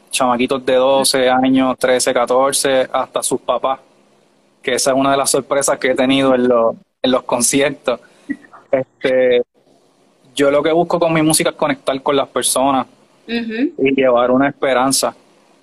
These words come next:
Speaker 1: este, ser un puente de la esperanza, ¿verdad? Y, y si yo conocí algo y quiero compartirlo, pues deseo que mi música pueda ser el, un canal. Sabemos que la música de por sí sola o, o,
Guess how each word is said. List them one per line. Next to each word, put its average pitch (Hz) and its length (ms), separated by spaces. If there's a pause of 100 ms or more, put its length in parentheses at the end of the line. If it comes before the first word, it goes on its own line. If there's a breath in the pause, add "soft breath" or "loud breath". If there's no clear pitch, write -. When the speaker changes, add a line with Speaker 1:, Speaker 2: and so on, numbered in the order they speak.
(260)
Speaker 1:
este, 120 840 (340)
ser 127 240
un 139 320
puente 139 420
de 123 100
la 123 80
esperanza, 120 560 (300)
¿verdad? 127 380
Y, 120 200
y 113 380 (560)
si - 180
yo 127 120
conocí 147 400
algo 143 440 (800)
y 131 80
quiero 135 200
compartirlo, 135 840 (680)
pues 127 200
deseo 131 320
que 143 100
mi 139 100
música 139 360
pueda 120 480 (100)
ser 131 220
el, 123 260 (120)
un 135 120
canal. 117 420 (840)
Sabemos 135 360
que 160 100
la 151 140
música 143 500 (180)
de 131 220
por 123 160
sí 143 160
sola 143 520
o, 120 480
o, 113 60